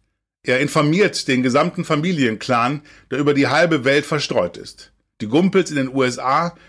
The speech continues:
die Gumpels in Brasilien, die Gumpels in England, die Gumpels in Deutschland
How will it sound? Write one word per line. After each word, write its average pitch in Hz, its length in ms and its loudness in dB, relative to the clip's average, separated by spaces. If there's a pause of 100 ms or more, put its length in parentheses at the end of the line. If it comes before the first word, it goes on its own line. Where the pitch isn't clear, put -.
(120)
die 120 80 -6
Gumpels 170 420 0
in 131 140 -4
Brasilien, 156 680 -4 (200)
die 123 80 -4
Gumpels 175 440 0
in 127 100 -4
England, 151 600 -2 (180)
die 117 80 -2
Gumpels 180 420 2
in 160 120 0
Deutschland 120 720 0